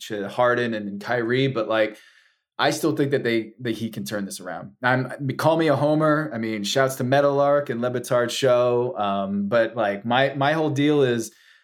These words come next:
I, I can't see, uh, barring an injury to J-, Jimmy Butler or Bam Adebayo, I just don't see them playing this, like this in a month from now. So, or in a couple weeks, I guess the playoffs are coming right, right around the corner. Kyrie and, and, and K D together,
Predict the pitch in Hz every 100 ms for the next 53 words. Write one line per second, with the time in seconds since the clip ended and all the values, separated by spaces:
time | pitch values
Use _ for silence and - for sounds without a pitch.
0 | _ _ _ 113 131 135 139 135 165 180
1 | 175 - - 147 151 147 143 127 113 131
2 | 143 143 120 135 131 135 127 113 - -
3 | 127 120 110 117 113 107 107 113 113 107
4 | 104 104 101 98 - 117 123 120 - 123
5 | - 123 117 107 - 117 110 101 117 113
6 | - - 120 113 - 117 98 - - -
7 | 107 101 98 - 92 78 80 - - 117
8 | 104 98 - _ _ 135 135 131 135 113
9 | 123 117 104 113 104 - 113 110 - 107
10 | 101 95 98 _ _ _ - 117 101 95
11 | - - 113 101 - - _ - _ -
12 | 190 269 339 311 220 190 190 185 165 151
13 | 131 170 170 135 156 147 120 107 135 139
14 | 131 117 110 104